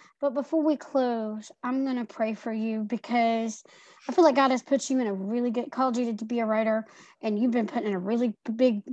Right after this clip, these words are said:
it, it's, it's success, but yet you, you've got big shoes to fill. <laughs>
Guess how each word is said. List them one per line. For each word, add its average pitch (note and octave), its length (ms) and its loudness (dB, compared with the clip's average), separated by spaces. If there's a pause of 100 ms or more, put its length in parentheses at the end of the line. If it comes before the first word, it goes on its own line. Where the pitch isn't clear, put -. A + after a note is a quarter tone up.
(500)
it, D4 160 8
it's, C#4 280 4
it's D4+ 200 6
success, F#4+ 640 6
but D4 200 6
yet D4+ 300 8
you, C#4+ 260 4
you've C4+ 220 0
got D4+ 300 6
big C4+ 180 2
shoes C#4 360 -4
to A#3+ 100 -4
fill. - 280 -8 (160)
<laughs> A#3 120 -4